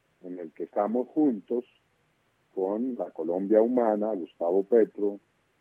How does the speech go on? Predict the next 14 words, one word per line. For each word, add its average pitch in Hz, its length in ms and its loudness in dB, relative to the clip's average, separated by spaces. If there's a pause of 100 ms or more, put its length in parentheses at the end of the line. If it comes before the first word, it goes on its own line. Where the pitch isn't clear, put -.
(140)
del 80 160 -12
cual 92 220 2
hace 92 180 0
parte 90 380 -2
mi 90 140 -6
partido 95 560 -2
también, 104 420 4
el 95 100 -2
Polo 101 300 2
Democrático, 104 760 0 (640)
y - 80 -4
por 104 280 4
supuesto 131 540 4
la, 78 220 -4